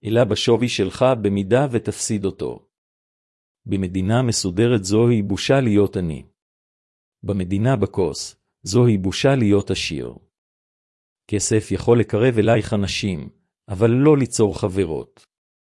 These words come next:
קנו כאשר כל השאר בלחץ למכור, ותמכרו כשכולם יאמרו לכם שאתם עלולים להפסיד. כסף מקנה אפשרויות.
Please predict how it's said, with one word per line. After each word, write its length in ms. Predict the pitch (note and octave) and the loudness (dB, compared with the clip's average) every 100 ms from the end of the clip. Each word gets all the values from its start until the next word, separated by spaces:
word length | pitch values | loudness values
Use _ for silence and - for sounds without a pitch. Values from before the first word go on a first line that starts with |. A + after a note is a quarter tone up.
| _ _ _ _ _ | _ _ _ _ _
קנו 300 | - A2 E3 | -6 -2 -2
כאשר 380 | - F#2+ - G#2+ G2 | 0 -2 0 -2 2
כל 180 | C#3+ C3+ | 2 2
השאר 320 | - B2 G#2 | 2 0 2
בלחץ 520 | G2 G#2 - A2 - | 2 0 -2 -4 -4
למכור, 640 | G#2+ G#2 - A2+ F#2+ - _ _ | -4 -4 0 0 -2 -14 _ _
ותמכרו 600 | G#2 - G#2 - A2+ C#3+ | -8 -4 -6 -4 -2 -2
כשכולם 640 | D3 - G2 G#2 A2+ C#3 C#3+ | -2 -6 -4 0 2 2 2
יאמרו 360 | G#2 A2 C3 | 0 0 0
לכם 400 | C#3 - C#3+ C#3+ | 0 0 -2 -2
שאתם 440 | C3+ A2 - C#3+ C#3+ | 0 -2 0 -2 0
עלולים 440 | A#2+ G#2 A#2 C#3+ | -2 0 0 0
להפסיד. 600 | C#3 A2 - - E2+ A#1 - _ _ _ _ _ _ _ _ _ _ - | 0 -2 -4 -10 -10 -14 -20 _ _ _ _ _ _ _ _ _ _ -6
כסף 440 | G2+ - B2+ A#2 G#2 | -4 0 -2 0 -4
מקנה 400 | F#2+ - A2+ B2 | -4 -2 0 0
אפשרויות. 840 | - A2 F#2 E2 D2 A#1+ _ - | -2 -2 0 -2 -2 -8 _ -20